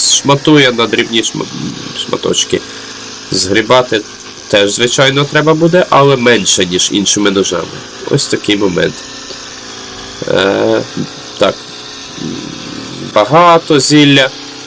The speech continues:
Так, заважає. Піднімаю вверх і тільки бжик, і висікло. Я тут так роблю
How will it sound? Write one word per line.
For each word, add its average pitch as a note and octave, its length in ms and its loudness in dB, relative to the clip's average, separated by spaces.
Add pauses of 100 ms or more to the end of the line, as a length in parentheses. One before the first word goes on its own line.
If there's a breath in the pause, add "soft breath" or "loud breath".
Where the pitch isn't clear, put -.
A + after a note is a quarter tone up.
(120)
Так, B2 240 4 (320)
заважає. C3+ 1000 2 (160)
Піднімаю C3 500 4
вверх D3 340 2
і B2 40 -4
тільки B2 240 2
бжик, C#3+ 600 2 (340)
і F#2+ 120 2
висікло. F#2 560 0 (720)
Я C#3 160 4
тут A2+ 200 -4
так - 260 -2
роблю A#2 340 2